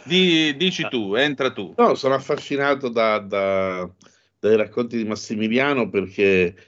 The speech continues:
Speaker 2: eh, co-, condivido perfettamente, perché io dico sempre che quelle auto erano costruite da esseri umani e ricostruite da esseri umani.
Speaker 1: Sì.
Speaker 2: Quindi hanno, hanno un'anima, ed è vero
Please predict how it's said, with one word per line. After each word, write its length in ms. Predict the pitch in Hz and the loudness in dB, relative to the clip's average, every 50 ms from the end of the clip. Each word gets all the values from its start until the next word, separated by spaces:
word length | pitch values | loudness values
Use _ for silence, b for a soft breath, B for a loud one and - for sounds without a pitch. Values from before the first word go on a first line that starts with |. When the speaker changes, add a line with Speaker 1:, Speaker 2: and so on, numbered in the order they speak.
| b b b b _ | b b b b _
Speaker 2:
eh, 360 | - - - 98 92 90 98 | -8 -6 -4 -4 -4 -6 -2
co-, 220 | 95 - 117 117 113 | 2 4 4 4 4
condivido 480 | 113 113 120 113 117 117 131 120 117 | 2 2 2 2 4 2 2 2 2
perfettamente, 840 | - 113 104 95 - 110 101 - 110 101 101 104 101 98 90 95 90 | 2 0 -2 -2 -2 -4 -2 -2 -2 0 2 2 0 0 0 -2 -2
perché 260 | 82 92 87 - - | -2 -4 -6 -4 -4
io 60 | 110 | -4
dico 220 | 107 104 98 98 98 | -2 -2 -2 -4 0
sempre 300 | 101 117 110 101 95 98 | 2 2 2 2 0 0
che 160 | 98 95 95 | 0 0 -2
quelle 420 | 98 - 120 123 123 113 113 113 | 0 0 2 2 2 4 4 4
auto 680 | 113 117 120 120 117 117 117 - - 117 120 120 120 b b b b | 4 6 4 4 2 0 -2 -2 0 2 2 0 -2 b b b b
erano 280 | - 113 113 117 120 117 | 0 2 2 2 2 0
costruite 540 | 117 117 113 113 - 117 120 120 110 113 110 | -2 -4 -6 -6 -6 -6 -4 -4 -2 -2 0
da 120 | 98 101 | 0 2
esseri 380 | 104 107 107 - - 113 104 101 | 2 0 -2 -4 -4 0 0 0
umani 720 | 98 92 95 90 80 80 78 82 87 92 104 107 - - _ | 0 0 -2 -2 -2 -2 -4 -2 -2 -2 -4 -4 -6 -10 _
e 180 | - 95 98 | -2 0 0
ricostruite 720 | 98 104 107 95 - 107 107 - - - 110 113 104 95 107 | 0 0 -4 -2 0 0 0 -2 -4 -4 -2 -2 -2 -2 0
da 100 | 95 95 | 0 0
esseri 280 | 92 90 - - 80 80 | 0 0 -2 -2 -2 -2
umani. 460 | 73 69 71 67 67 65 67 85 98 B B B B B B | -2 -4 -6 -8 -10 -12 -14 -14 -16 B B B B B B
Speaker 1:
Sì. 280 | - - 113 95 82 78 | -8 -6 -6 -6 -6 -8
Speaker 2:
Quindi 600 | - 123 123 123 120 120 120 120 110 95 - - - | -12 -10 -4 2 4 6 8 8 6 4 2 -6 -6
hanno, 560 | - - 117 131 135 131 131 127 123 127 123 | -2 0 2 2 2 2 0 0 0 0 -2
hanno 340 | - 113 123 135 143 139 135 | -2 -2 -2 0 0 0 -2
un'anima, 680 | 135 127 131 135 135 135 120 113 101 95 87 90 92 - | -2 -2 0 0 0 0 -2 -2 -2 -2 -4 -4 -6 -4
ed 180 | - 104 117 117 | -4 -2 0 0
è 80 | 127 120 | -2 -2
vero 580 | 113 117 131 123 104 113 87 87 90 90 - | -2 0 2 4 4 2 2 -2 -4 -6 -10